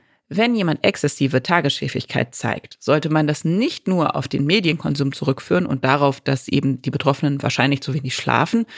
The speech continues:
sondern wir müssen auf Red Flags achten. Und die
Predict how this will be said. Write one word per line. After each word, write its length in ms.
sondern 360
wir 80
müssen 300
auf 360
Red 240
Flags 560
achten. 400
Und 360
die 340